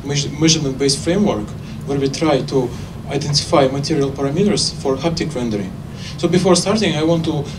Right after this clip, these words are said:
make some, like, uh, small remarks that, uh, over here, like, uh, like, uh, the guy before me was presenting graphics work. The,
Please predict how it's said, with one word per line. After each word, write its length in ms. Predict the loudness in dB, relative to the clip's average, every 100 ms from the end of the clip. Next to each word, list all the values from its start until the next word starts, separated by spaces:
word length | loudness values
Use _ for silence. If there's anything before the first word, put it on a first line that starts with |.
| -4
make 180 | 0 2
some, 280 | 2 -2 -4
like, 200 | -4 -4
uh, 160 | -2
small 300 | -2 0 0
remarks 460 | 0 2 2 0 -2 0
that, 240 | 0 0 -2
uh, 260 | -4 -4 -6 -8 -8 -2
over 100 | 0
here, 200 | 2 2
like, 200 | 2 -2 -6
uh, 140 | -8 -8 -8 -10 -10 -10 -10 -8 -8 -6
like, 280 | -4 -2
uh, 240 | -2 -2 -4 -8 -10 -4
the 80 | -2
guy 160 | 0
before 280 | -2 -2 -2
me 240 | 0 -2 -4 -6
was 120 | -4 -2
presenting 640 | 0 0 -2 -4 -6 -2
graphics 340 | -2 0 -2
work. 220 | -2 -4 -6 -10 -10 -10 -6
The, 260 | 2 2